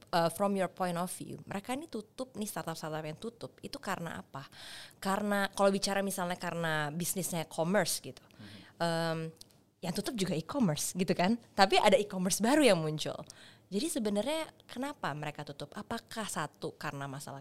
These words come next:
Speaker 1: cash flow
Speaker 2: Hmm.
Speaker 1: atau karena apa? What do you think?
Speaker 2: I think there's a lot of reasons, uh, to share ya. Maksudnya
Speaker 1: Hmm.
Speaker 2: kenapa sebuah company yang, either for the company yang udah berhasil fundraising, kebanyakan kan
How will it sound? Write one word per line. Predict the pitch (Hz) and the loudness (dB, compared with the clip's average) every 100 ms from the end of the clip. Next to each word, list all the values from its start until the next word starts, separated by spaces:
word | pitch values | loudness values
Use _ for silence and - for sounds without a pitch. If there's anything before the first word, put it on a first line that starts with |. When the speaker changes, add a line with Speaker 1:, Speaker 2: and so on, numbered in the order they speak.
| - | -8
Speaker 1:
cash | 302 - | -6 -6
flow | - 190 175 170 165 185 | -4 0 0 0 -2 -4
Speaker 2:
Hmm. | 135 | -6
Speaker 1:
atau | - 135 143 | -8 -12 -12
karena | 139 147 - 240 | -12 -10 -10 -8
apa? | - 175 165 170 | -6 -4 -4 -4
What | 202 | -2
do | 208 | -2
you | 190 | -2
think? | - 139 139 _ - - _ - | -4 -12 -14 _ -20 -20 _ -4
Speaker 2:
I | 123 | 0
think | 180 | 2
there's | 156 147 | 2 2
a | 120 | 4
lot | 127 | 4
of | 107 87 - | 4 2 -4
reasons, | 110 107 - 104 87 - - - | -2 -2 0 -2 -2 -6 -8 -4
uh, | 92 90 87 - | -2 -2 -4 -6
to | |
share | 98 - 98 - | -4 0 0 -2
ya. | 85 85 - | -10 -12 -8
Maksudnya | 170 170 - | -4 -4 -4
Speaker 1:
Hmm. | 101 | -2
Speaker 2:
kenapa | 90 80 110 117 123 | -2 -2 -4 -4 -4
sebuah | - - 98 92 90 90 - | -10 -10 -8 -8 -6 -8 -4
company | 92 92 90 90 117 104 | -4 -4 -4 -2 0 0
yang, | 87 90 - _ _ | -2 -6 -16 _ _
either | - 165 | -2 0
for | 185 160 | 2 0
the | 113 | 0
company | 113 104 113 135 113 | 0 -2 0 0 0
yang | 95 90 - | -2 -4 -6
udah | 117 113 | -2 0
berhasil | 95 90 95 90 98 90 | 0 0 -2 -4 -4 -4
fundraising, | 104 95 92 82 - 107 - _ _ _ _ _ _ _ _ _ _ _ _ | -4 -4 -4 -6 -8 -10 -14 _ _ _ _ _ _ _ _ _ _ _ _
kebanyakan | - 117 107 113 156 175 | 0 4 4 4 0 -2
kan | 180 180 | -2 -4